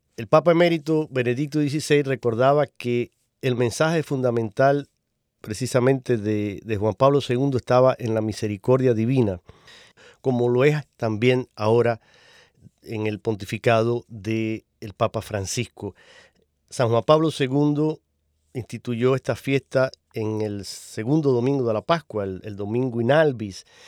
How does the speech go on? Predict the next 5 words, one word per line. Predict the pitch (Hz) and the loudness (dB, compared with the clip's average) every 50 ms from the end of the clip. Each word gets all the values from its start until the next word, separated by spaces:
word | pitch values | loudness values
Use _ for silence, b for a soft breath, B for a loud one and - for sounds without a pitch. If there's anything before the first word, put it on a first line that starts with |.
| B B B B B B _ | B B B B B B _
y | 117 117 113 113 113 113 113 110 110 113 - _ _ _ _ _ _ _ _ _ _ _ _ _ _ _ _ _ _ _ _ _ _ _ _ _ _ _ _ _ _ _ - | -8 -6 -6 -4 -4 -4 -6 -6 -6 -8 -10 _ _ _ _ _ _ _ _ _ _ _ _ _ _ _ _ _ _ _ _ _ _ _ _ _ _ _ _ _ _ _ -2
él, | 139 151 170 190 185 175 _ _ _ _ _ _ _ _ _ _ _ _ | 2 2 2 2 0 -6 _ _ _ _ _ _ _ _ _ _ _ _
muy | 143 127 117 123 143 143 | -10 -2 0 2 2 2
cercano | - 156 127 113 - 139 139 143 143 143 143 143 - _ _ _ _ _ _ _ | 2 0 -2 0 2 4 4 4 4 2 0 0 -2 _ _ _ _ _ _ _
a | - 104 107 101 98 95 90 87 90 | -12 -10 -10 -8 -8 -10 -10 -12 -16